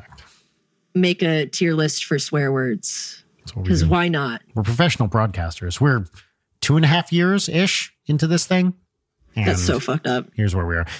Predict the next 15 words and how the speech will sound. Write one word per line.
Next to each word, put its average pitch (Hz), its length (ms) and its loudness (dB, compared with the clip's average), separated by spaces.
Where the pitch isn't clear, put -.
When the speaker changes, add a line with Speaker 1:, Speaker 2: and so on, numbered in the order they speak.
Speaker 1:
This 170 160 2
is 139 160 2
one 160 580 2
sixty-two, 170 760 -2
I 170 40 0
think, 170 200 -4
episode 151 280 -2
one 139 160 2
sixty-two. 156 600 0
So 139 140 0
we 165 120 4
are 117 240 0
closing 180 600 2
in. 143 280 2
Actually, 123 440 -2